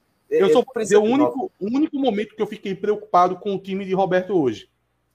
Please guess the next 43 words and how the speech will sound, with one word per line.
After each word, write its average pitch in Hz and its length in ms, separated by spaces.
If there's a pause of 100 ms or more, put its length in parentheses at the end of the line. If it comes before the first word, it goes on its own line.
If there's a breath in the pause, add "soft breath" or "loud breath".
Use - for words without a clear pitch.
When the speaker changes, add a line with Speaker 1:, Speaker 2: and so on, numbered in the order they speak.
(160)
Speaker 2:
que 170 80
foi 190 200
na 196 120
metade 202 840 (100)
do 156 220
primeiro 196 340
tempo, 131 320
a 123 60
segunda 202 320
metade 185 340
do 185 60
primeiro 190 220
tempo, 113 240 (600)
dos 147 320
vinte 202 200
e - 40
cinco 220 240
pra 226 160
lá. 107 240 (180)
Teve 214 220
um 254 60
momento, 175 400
logo 220 360
depois 156 340
do 208 100
gol, 156 380 (320)
que 185 120
deu 208 400
uma 226 260
certa 165 440
apatia 226 440
no 233 120
time 220 420
e 220 80
o 262 80
Guarani 226 280
dominou 226 340
o 226 40
jogo. 160 260
Isso - 120
aí 190 100
foi 220 140
claro. 123 420